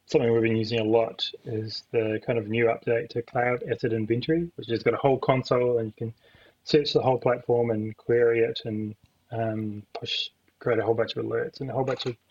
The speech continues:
really cool features, which have really kind of been a bit missing. Um, it's been pretty cool.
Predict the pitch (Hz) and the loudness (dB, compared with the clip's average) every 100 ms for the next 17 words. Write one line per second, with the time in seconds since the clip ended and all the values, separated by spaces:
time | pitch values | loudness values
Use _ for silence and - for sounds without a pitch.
0 | - - - - 151 160 147 160 135 143 | -18 -16 -16 2 4 6 6 4 4 2
1 | 143 190 127 117 - - - 123 110 110 | 2 2 2 0 -2 -6 0 0 0 0
2 | 120 117 110 113 107 110 107 - - - | 2 2 0 -2 0 -2 -2 -8 -16 -8
3 | 113 - 107 107 110 _ _ _ _ - | -6 -6 -6 -6 -8 _ _ _ _ -20
4 | _ _ _ _ _ 117 107 107 107 - | _ _ _ _ _ -8 -6 -8 -10 -12
5 | 135 104 - 131 135 | -8 -8 -2 -2 -2